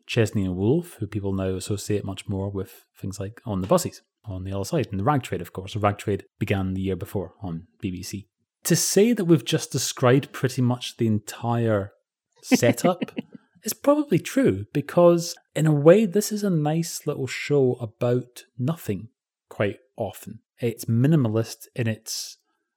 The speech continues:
Speaker 1: set and its appearance, and quite often in the situation. Sometimes there's, there's barely a situation, but it's a really, really enjoyable show. And I think we both had quite a lot of fun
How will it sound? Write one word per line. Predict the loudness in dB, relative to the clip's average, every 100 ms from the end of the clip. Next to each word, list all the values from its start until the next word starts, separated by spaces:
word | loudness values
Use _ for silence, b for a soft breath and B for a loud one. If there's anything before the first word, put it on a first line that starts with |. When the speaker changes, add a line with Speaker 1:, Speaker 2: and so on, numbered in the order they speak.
| _
Speaker 1:
set | -8 0 0 0 -6
and | -10
its | -10 -12
appearance, | -4 2 2 2 -2 -6 -16 b b -6
and | -2
quite | 0 0
often | 0 -2 -2 -4 -6 -12 -2
in | 0 0 -2 -6 -8
the | -8
situation. | -6 -2 2 2 0 -10 _ _ _ _ _
Sometimes | 0 0 2 2 2 2 0 -4 -14 _
there's, | -14 -4 2 2 0 -2
there's | -4 2
barely | 4 4 2
a | 0
situation, | -4 -10 -12 -12 -12 -14 -18 _ -12 -6
but | 2 2 2 -8 -14 -14 _ _
it's | -4 0
a |
really, | 0 0 2 2
really | 2 2
enjoyable | 0 0 -2 -2
show. | -2 -2 -6 _ -4
And | 0 0 0 -2 -6 -14 -18 _ _
I | -2
think | 0
we | -2
both | -2 -4
had | -6
quite | -2 -2
a | -2
lot |
of | -6
fun | -6 -6